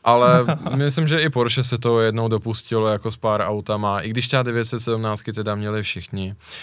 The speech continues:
Speaker 1: Ale bylo to takový diskutabilní, jako velice často jako automobilky v tomhle chodily po hraně.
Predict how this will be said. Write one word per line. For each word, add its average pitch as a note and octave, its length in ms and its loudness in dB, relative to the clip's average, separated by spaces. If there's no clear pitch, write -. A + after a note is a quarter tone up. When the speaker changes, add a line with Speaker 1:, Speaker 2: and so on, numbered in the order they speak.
Speaker 1:
Ale C3 200 6
bylo C#3+ 200 4
to C#3 120 -2
takový C#3 360 0
diskutabilní, G2+ 840 -4
jako F#2+ 280 -6
velice C#3 400 2
často A#2 380 -4
jako G#2+ 280 0
automobilky G#2+ 600 -2
v - 60 -14
tomhle G#2+ 260 -2
chodily G#2+ 360 -2
po G2+ 160 -6
hraně. G2 480 -2